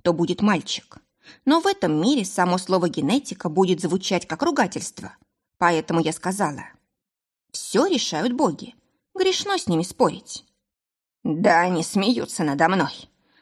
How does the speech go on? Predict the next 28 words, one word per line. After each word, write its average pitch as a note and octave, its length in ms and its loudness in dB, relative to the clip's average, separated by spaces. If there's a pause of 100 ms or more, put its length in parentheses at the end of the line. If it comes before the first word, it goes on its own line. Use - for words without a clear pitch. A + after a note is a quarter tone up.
(120)
Думал, F3+ 500 2
что - 220 -6
хоть E3+ 240 -2
магия F#3+ 380 4
поможет, E3+ 640 0
а... F3+ 600 4 (380)
Эх!» - 720 -2 (880)
Махнул F#3+ 480 4
рукой G#3+ 360 0
устало F3 520 -4 (140)
и G3 80 -2
понурил F3 460 2
голову. D#3 440 -2 (640)
Я A3+ 100 2
прекрасно E4 460 2
понимала, E3+ 540 2
что - 180 0
не F3+ 160 4
являюсь G3+ 460 0
авторитетом F#3+ 680 0
для F#3+ 180 0
этого F3+ 240 0
пьянчуги, A3+ 680 0 (400)
поэтому F3 460 4
задушевные G3+ 640 2
беседы E3 360 -2
не D3 120 0
помогут. - 640 0